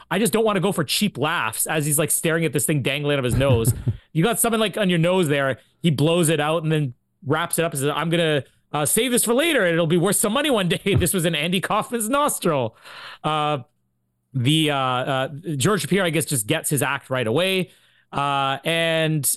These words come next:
Speaker 1: uh, he says he doesn't really know how he's going to book him. Uh, he, uh,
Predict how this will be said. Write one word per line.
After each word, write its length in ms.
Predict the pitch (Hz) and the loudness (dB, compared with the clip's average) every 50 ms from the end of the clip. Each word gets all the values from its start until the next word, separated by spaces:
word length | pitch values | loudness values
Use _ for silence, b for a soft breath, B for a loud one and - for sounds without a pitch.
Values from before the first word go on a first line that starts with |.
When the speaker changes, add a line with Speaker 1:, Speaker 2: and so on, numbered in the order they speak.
| - - | -4 -4
Speaker 1:
uh, 240 | 147 147 147 143 135 | -4 -2 -2 -2 -2
he 140 | 110 165 165 | -2 0 0
says 200 | - 185 170 - | 0 0 0 0
he 100 | 165 139 | 0 0
doesn't 320 | 120 170 165 143 165 147 | 0 0 0 -2 -2 0
really 260 | 147 156 156 156 151 147 | 0 0 2 2 2 2
know 320 | 139 143 147 143 143 139 | 2 2 2 2 0 0
how 280 | 123 143 143 139 139 139 | -2 -2 -2 -2 -2 -2
he's 400 | 113 127 131 127 123 120 110 101 | -2 0 0 0 0 0 -2 -2
going 300 | - 131 127 123 120 104 | 0 0 0 0 -2 -2
to 380 | - - 113 110 110 107 107 | -2 -2 0 0 2 0 0
book 300 | 95 92 - 190 190 - | -2 0 0 -2 0 0
him. 320 | - 180 180 180 175 175 - b b b b b b b b - | 0 0 0 0 0 -2 -4 b b b b b b b b -6
Uh, 480 | - 135 135 131 127 127 127 123 127 127 - | -4 -2 0 0 0 0 0 0 -2 -2 -4
he, 640 | 131 107 151 160 151 147 143 139 135 127 120 - _ _ _ _ _ _ _ - | -4 0 2 2 4 4 4 2 2 0 0 -4 _ _ _ _ _ _ _ -4
uh, 340 | 139 135 131 123 123 127 | -2 -2 -2 -2 -2 -4